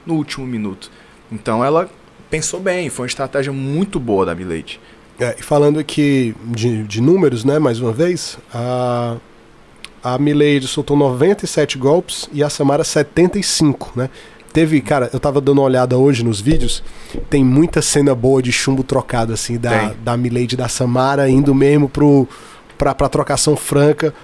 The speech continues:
Speaker 2: Foi uma luta bem divertida de se assistir. A Milady conseguiu duas quedas, né, aquelas que a gente falou, tentou duas, conseguiu as duas na hora certa, muito bem.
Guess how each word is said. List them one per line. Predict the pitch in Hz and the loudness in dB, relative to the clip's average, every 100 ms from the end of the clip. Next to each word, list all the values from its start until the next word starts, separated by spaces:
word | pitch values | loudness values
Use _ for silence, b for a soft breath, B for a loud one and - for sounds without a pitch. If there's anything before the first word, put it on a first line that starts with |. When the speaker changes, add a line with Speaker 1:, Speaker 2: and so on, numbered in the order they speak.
| B | B
Speaker 2:
Foi | - | 0
uma | 143 | 2
luta | 143 139 | 2 2
bem | 131 147 | 2 4
divertida | 160 165 143 - 139 135 147 - - - - - - - - - - | 4 2 2 0 2 4 2 0 -18 -20 -20 -20 -20 -20 -18 -14 -6
de | 135 | -2
se | 156 | 0
assistir. | 135 156 - | 0 -2 0
A | 123 123 | 0 2
Milady | 139 143 - | 4 2 2
conseguiu | 151 - 143 | -2 2 2
duas | 135 156 | 4 2
quedas, | - 175 190 | 2 0 2
né, | 147 | 2
aquelas | 139 143 | 2 -2
que | - | -2
a | 135 | -4
gente | |
falou, | - 123 131 180 - B B B B B 127 - | -2 0 2 2 -2 B B B B B -14 -2
tentou | 170 175 175 | 0 2 2
duas, | 139 202 247 - | 2 2 2 2
conseguiu | - 175 - 160 180 | 0 0 2 2 2
as | 135 | 2
duas | 143 180 202 185 - | 2 4 4 2 -2
na | 143 | 0
hora | 151 170 | 2 2
certa, | 151 - 151 170 165 | 0 0 0 0 0
muito | 147 170 139 | 2 2 2
bem. | 127 151 180 | 2 4 2